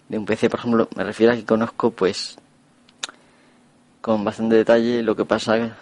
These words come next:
desde que le das al botón de encendido hasta que el ordenador, pues, arranca y qué pasa cuando le das a un botón del ratón,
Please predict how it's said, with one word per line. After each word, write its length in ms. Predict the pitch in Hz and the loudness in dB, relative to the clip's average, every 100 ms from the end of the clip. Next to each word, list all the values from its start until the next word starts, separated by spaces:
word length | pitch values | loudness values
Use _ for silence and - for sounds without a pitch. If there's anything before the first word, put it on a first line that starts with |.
| - | -14
desde 280 | - 110 104 | -4 -2 0
que 60 | 98 | 2
le 60 | |
das 160 | 95 110 | 2 2
al 60 | |
botón 200 | 104 107 | -2 -2
de 60 | 107 | -8
encendido 560 | - 104 110 113 113 110 | -10 -8 -6 0 0 0
hasta 280 | - 101 | -4 -4
que 140 | 98 98 | -2 -2
el 80 | 92 | -2
ordenador, 500 | 92 92 95 98 95 | -6 -6 -4 -6 -8
pues, 200 | - 85 | -12 -8
arranca 420 | - 101 95 85 | -6 -6 -4 -6
y 240 | 85 92 - _ - - - - - - _ _ _ _ - - - | -6 -14 -20 _ -20 -20 -20 -20 -20 -20 _ _ _ _ -20 -20 -14
qué 140 | - 87 | -6 -4
pasa 240 | - - | -4 -6
cuando 260 | - 82 85 | -6 -4 -4
le 100 | 80 | -4
das 200 | 76 - | -4 -8
a 20 | |
un 240 | 82 67 | -12 -10
botón 220 | 78 92 82 | -10 -6 -6
del 120 | 78 | -4
ratón, 460 | 73 107 107 98 | -2 0 0 -4